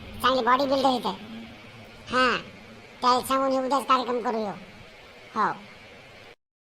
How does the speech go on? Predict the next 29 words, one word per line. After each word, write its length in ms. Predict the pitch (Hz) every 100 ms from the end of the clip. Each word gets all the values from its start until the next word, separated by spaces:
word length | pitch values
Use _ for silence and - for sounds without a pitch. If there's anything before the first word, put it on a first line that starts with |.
| _ 214
उद्या 240 | 233 311
नाही 200 | 311 302
रे, 280 | 285 320 294
आजच 280 | 269 277 -
करून 220 | 277 277
टाकू. 200 | 247 240 196 - - - - - - 226
उद्या 200 | 269 294
कशाला? 380 | 285 294 285
नेक 320 | 277 262 294 294 -
के 60 |
काम 220 | - 269
में 160 | 277 277
देरी 200 | 285 285
कस-, 260 | 285 269 294
किस 180 | -
लिए? 140 | 294 285 277 - - - - -
हां, 320 | 269 311 302 277
उद्या 140 | 294
नको, 180 | 294 -
आजच 280 | 262 269 254
करू. 140 | 240 - 180 - - - - - - - _ _ _ _ -
पाय 200 | 247 330
बरं, 220 | 440 508
पण 340 | - 285 254 277
नसलेलं 280 | 277 302 294
दुसरं 220 | 285 294
काही 160 | 302
कुटाणा 300 | 294 294 302
व्हायचा. 260 | 277 302